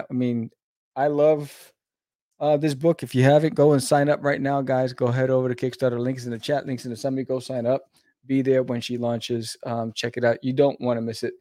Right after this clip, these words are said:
This is a, uh, you know, it's when two worlds meet and they complement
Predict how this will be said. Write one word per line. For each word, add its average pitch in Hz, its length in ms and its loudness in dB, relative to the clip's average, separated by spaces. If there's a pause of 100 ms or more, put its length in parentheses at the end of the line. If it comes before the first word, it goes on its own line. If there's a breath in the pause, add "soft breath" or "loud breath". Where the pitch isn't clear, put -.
(300)
This 143 200 -2
is 135 180 0
a, 127 280 6
uh, 117 220 2 (520)
you 135 80 0
know, 127 200 2
it's - 320 -2
when 156 220 4
two 285 220 6
worlds 196 420 6
meet 151 340 2 (1080)
and 135 100 2
they 131 140 6
complement 160 680 0